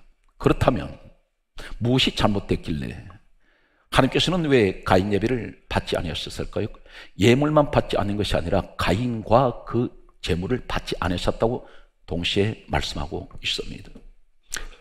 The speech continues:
무엇이 잘못되었을까요? 여기서 한 단어를 우리는 독특한 강조하는 단어가 있습니다.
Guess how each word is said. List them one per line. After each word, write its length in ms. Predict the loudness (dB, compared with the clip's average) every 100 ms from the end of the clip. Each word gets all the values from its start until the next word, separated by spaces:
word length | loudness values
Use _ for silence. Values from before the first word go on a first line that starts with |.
| -6
무엇이 300 | 0 2 2
잘못되었을까요? 880 | 4 2 2 -4 -4 -4 -4 -4 -10 -16 -20 _ _ -20 _ 0
여기서 260 | 2 4 2
한 220 | 2 0
단어를 720 | 4 4 4 2 0 -6 -12
우리는 400 | -4 -2 -2 -4 -12 _ _ _ _ _ _ _ -4
독특한 680 | -2 0 0 4 4 2 -8 2
강조하는 460 | 2 4 2 2
단어가 320 | 2 2 2
있습니다. 480 | 0 -2 -8 -10 -14